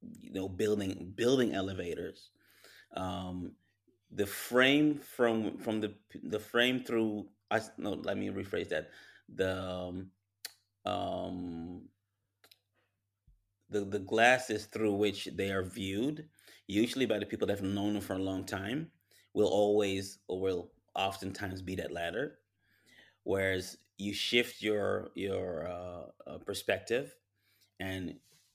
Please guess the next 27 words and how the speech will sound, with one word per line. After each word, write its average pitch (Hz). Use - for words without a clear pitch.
you 107
know, 104
you're 104
actually 110
doing 98
the 95
elevators 87
and 98
you're 98
actually 104
helping 104
people 92
get 90
on 87
the 87
elevator 82
and 92
you're -
actually, 98
um, 95
explaining 123
to 117
them 101
how 110
the 90
elevator 95
works. 98